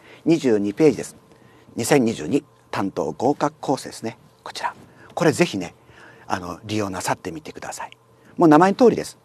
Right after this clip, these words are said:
名前の通りで、これ担当だけに特化したコースです。論文のものは入ってませんので、全五十回。で、ちょっと見ていただきますとね、これ一番最初にやります。インプットです。インプットの講義です。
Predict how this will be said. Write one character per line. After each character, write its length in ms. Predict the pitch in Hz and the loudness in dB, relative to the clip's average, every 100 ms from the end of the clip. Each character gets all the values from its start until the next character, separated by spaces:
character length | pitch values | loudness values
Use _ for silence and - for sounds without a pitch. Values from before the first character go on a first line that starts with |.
| - | -6
名 100 | 113 | -2
前 160 | 110 | -2
の 60 | 104 | 0
通 160 | 180 151 | 0 0
り 40 | |
で、 80 | 90 | 0
こ 80 | 135 | 0
れ 60 | |
担 220 | 135 190 190 | 2 0 2
当 140 | 202 | 2
だ 100 | 214 | 2
け 100 | 190 | 0
に 60 | - | 0
特 200 | 117 - | -4 -8
化 100 | 80 | -8
し 60 | |
た 80 | - | -8
コ 160 | - 143 | -4 -4
ー 20 | |
ス 60 | - | -4
で 100 | - | -14
す。 120 | - _ _ | -20 _ _
論 140 | 131 131 | 2 4
文 120 | 139 | 4
の 60 | 139 | 4
も 120 | 147 | 2
の 60 | |
は 60 | 101 | -2
入 140 | - | -6
っ 20 | - | -10
て 100 | 78 | -12
ま 80 | 76 | -10
せ 120 | 104 | -10
ん 60 | |
の 80 | 78 | -10
で、 120 | - _ _ _ - | -16 _ _ _ -10
全 200 | 87 - | -10 -8
五 100 | 78 | -10
十 100 | - | -10
回。 240 | - - _ _ - - - | -10 -12 _ _ -20 -20 0
で、 160 | 208 196 | 4 4
ち 20 | |
ょ 20 | |
っ 240 | - - - | 2 -8 0
と 60 | 123 | 0
見 80 | 104 | 0
て 100 | 76 | -4
い 40 | |
た 100 | 87 | -6
だ 40 | |
き 120 | 85 85 | -8 -10
ま 140 | 78 | -12
す 60 | - | -12
と 100 | - | -18
ね、 160 | - _ _ - - | -20 _ _ -20 -2
こ 80 | - | 6
れ 80 | 208 | 6
一 140 | 165 | 6
番 140 | 196 185 | 2 2
最 200 | 180 170 | 2 2
初 160 | 160 | 2
に 60 | 117 | 2
や 40 | 90 | 0
り 80 | |
ま 140 | 85 87 | -4 -4
す。 80 | - | 2
イ 100 | 175 | 2
ン 40 | |
プ 120 | 165 | 2
ッ 20 | 170 | -2
ト 140 | - | -2
で 100 | 80 | -8
す。 140 | - - | -12 -6
イ 80 | 120 | -6
ン 60 | |
プ 120 | 113 | -4
ッ 20 | 107 | -6
ト 120 | 117 | -4
の 80 | 131 | -4
講 160 | - | -2
義 120 | 101 - | -2 -6
で 100 | |
す。 120 | - | -18